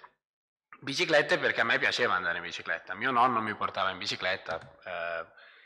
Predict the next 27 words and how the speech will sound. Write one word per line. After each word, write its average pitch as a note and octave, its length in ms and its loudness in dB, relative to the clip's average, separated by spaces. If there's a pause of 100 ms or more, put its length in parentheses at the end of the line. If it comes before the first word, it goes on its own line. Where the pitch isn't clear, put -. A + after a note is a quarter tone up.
(120)
avevo A2 280 -2
tredici B2 400 0
anni A2 280 4
quando G#2 220 -2
mi G2 120 -6
portava G#2+ 400 -2
in G#2+ 80 -4
Liguria A2 340 -4
a F#2 40 -2
far F#2+ 220 -2
salite G2+ 480 -6
che, E2+ 200 -6
eh, E2+ 80 -10 (360)
voglio F#2+ 200 -6
dire, E2+ 240 -6 (540)
non A#2 300 -6
ve A2+ 160 -2
le A#2 200 0
raccomando A2+ 720 6
perché F#2+ 400 -4
arrivate G2+ 400 -4
in G#2 100 -8
cima G#2+ 340 -2
che A2 100 -8
avete G2 280 -6
sudato A#2 400 0
tutto, B2 460 -4